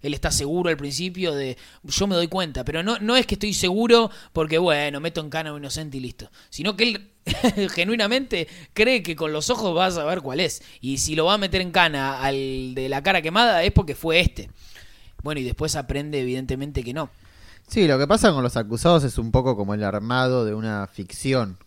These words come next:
Speaker 2: como que es, están buscando que esas personas sean al-, sean lo que ellos quieren que
Speaker 1: Claro.
Speaker 2: sean. Eh, y un poco de eso guarda relación con, con esa, bueno, con que ellos quieren ser héroes.
Speaker 1: Sí.
Speaker 2: Pero, o sea, ellos están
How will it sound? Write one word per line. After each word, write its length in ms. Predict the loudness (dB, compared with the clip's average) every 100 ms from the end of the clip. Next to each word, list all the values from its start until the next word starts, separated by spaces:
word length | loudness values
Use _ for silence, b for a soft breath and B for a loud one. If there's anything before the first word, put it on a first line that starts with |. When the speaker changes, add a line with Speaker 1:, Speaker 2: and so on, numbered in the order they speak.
| -14
Speaker 2:
como 200 | -10 -8
que 200 | -6 -6
es, 200 | -8 -18
están 600 | -16 -12 -4 -4 -4 -8 B B B B
buscando 680 | -10 -6 -2 -2 0 -2 -2
que 420 | -4 -4 -6 -12 _ _
esas 380 | -16 -10 -6 -4
personas 480 | -2 -4 -2 -4 -4
sean 280 | -4 -4 -2
al-, 320 | -2 -2 -6
sean 300 | -14 -4 -4
lo 100 | -2
que 80 | -4
ellos 220 | -6 -8 -8
quieren 300 | -6 -6 -6
que 100 | -2
Speaker 1:
Claro. 180 | 0
Speaker 2:
sean. 220 | 0 -4 -10 -20 b b b b _ -2
Eh, 240 | 2 2
y 100 | 2
un 120 | 0
poco 200 | 0 4
de 80 | 6
eso 180 | 6 4
guarda 360 | 6 8 8 6
relación 560 | 6 2 2 2 2
con, 260 | 0 0 -2
con 200 | -4 -2
esa, 440 | 0 0 0 -4 -10 _ -6
bueno, 160 | -2 -2
con 140 | -2
que 80 | -4
ellos 180 | -2 -2
quieren 300 | 0 -2 -2
ser 180 | -2 2
héroes. 580 | 4 4 0 -4 -12 -20 -20 b
Speaker 1:
Sí. 300 | -8 -8 -4
Speaker 2:
Pero, 340 | -4 -2 -2 -4
o 60 | -6
sea, 140 | -4
ellos 200 | -2 -4 -6
están 380 | -4 -4 -6